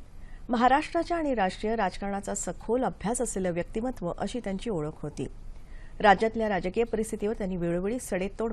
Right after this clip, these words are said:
भाष्य केलं. पत्रकारितेतल्या उल्लेखनीय कामगिरीबद्दल राज्य शासनाचा लोकमान्य टिळक पुरस्कार, बीडी गोयंका आदी विविध पुरस्कारांनी त्यांना गौरवण्यात आलं होतं.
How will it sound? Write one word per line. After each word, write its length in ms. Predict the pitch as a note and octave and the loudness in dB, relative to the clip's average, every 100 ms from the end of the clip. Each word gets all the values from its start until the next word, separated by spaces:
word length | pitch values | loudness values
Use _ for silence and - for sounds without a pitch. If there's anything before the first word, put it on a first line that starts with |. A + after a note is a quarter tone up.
| F#3+ | -2
भाष्य 300 | D3+ - C#3 | -4 -4 -6
केलं. 220 | C3+ C3 - - - - - - | -6 -6 -8 -12 -12 -14 -8 4
पत्रकारितेतल्या 1000 | C4 D4 E4+ D#4 C4 B3 A3 - G3 G#3 - | 4 6 4 4 0 -2 -4 -2 0 0 0
उल्लेखनीय 480 | F#3+ F3+ F#3 G#3+ A#3 | 0 -2 -2 -2 -2
कामगिरीबद्दल 760 | - F3 E3+ F3 E3+ - G3+ | -2 -2 -2 -2 -2 -2 -2
राज्य 300 | G3 D#3+ - | 0 -2 -2
शासनाचा 600 | A3+ G#3 - G#3 F#3+ G#3+ | -2 -2 -2 -4 -4 -4
लोकमान्य 600 | A3 F3 E3+ A#3+ A3 F3+ | -2 -2 -2 -4 -2 -2
टिळक 260 | F3+ D#3+ D#3 - | -2 -2 -4 -2
पुरस्कार, 400 | D#3+ E3+ - A3+ - - - | -4 -2 -2 -4 -4 -12 -8
बीडी 320 | F#3 A3+ A#3 C#4 | -2 0 0 0
गोयंका 520 | G#3 G#3 A#3+ F3+ D#3+ | 0 0 0 -2 -2
आदी 200 | E3 F#3 | -2 -4
विविध 320 | F3 F3 G#3+ C4 | -4 -4 -2 -4
पुरस्कारांनी 760 | - F3+ A3+ - D#3+ D#3 D#3+ - | -2 -2 -2 -4 -4 -4 -6 -6
त्यांना 220 | F3+ F3+ | -6 -6
गौरवण्यात 500 | - D3+ D3+ D3 G3 - | -4 -2 -2 -4 -6 -6
आलं 200 | C#3+ C3+ | -4 -4
होतं. 260 | C#3+ - | -6 -8